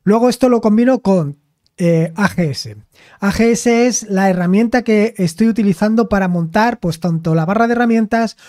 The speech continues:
como los menús, como los pop-ups, como las ventanas de selección, como las herramientas para seleccionar, eh, la red, para seleccionar el audio, para seleccionar, para seleccionarlo todo. Te permite crear tus propias ventanas perfectamente.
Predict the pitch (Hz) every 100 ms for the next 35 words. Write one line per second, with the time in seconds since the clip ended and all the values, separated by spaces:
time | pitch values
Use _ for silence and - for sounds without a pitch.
0 | 170 147 170 165 165 175 175 233 226 233
1 | 220 - - _ - 165 170 170 185 -
2 | 240 226 220 220 - _ _ 160 160 175
3 | 165 170 165 190 208 214 233 226 - 214
4 | 226 226 - 170 165 160 165 175 196 202
5 | - 190 - 190 170 180 185 196 190 -
6 | - - - 180 180 175 175 170 170 170
7 | 180 220 233 233 - _ - 165 165 165
8 | 160 165 185 214 220 208 214 214 208 208
9 | 170 160 175 165 165 170 175 202 208 _
10 | _ _ - 180 175 180 165 165 170 190
11 | 208 226 - 185 147 127 - 170 175 208
12 | 214 214 196 202 175 160 - 214 214 196
13 | 190 170 202 247 - _ - - - 165
14 | 170 165 143 139 117